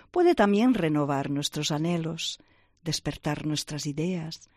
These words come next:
animar nuestras intenciones y resucitar nuestra alegría.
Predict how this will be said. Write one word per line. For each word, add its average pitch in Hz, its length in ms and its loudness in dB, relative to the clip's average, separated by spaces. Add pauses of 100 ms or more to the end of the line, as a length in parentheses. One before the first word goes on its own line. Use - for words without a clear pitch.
(460)
animar 170 600 2
nuestras 151 440 -4
intenciones 165 960 -6 (640)
y 202 200 2
resucitar 165 1120 -4 (320)
nuestra 135 600 -4
alegría. 131 640 -4